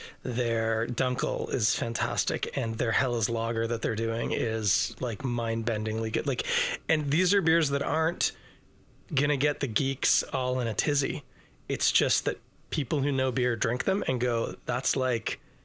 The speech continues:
as good as you're gonna get doing that beer."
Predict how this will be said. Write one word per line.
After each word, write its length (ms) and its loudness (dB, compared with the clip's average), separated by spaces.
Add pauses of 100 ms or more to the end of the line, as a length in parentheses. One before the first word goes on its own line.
(360)
as 180 2
good 260 0
as 180 2
you're 140 2
gonna 220 0
get 360 -2
doing 300 0
that 260 -2
beer." 300 -2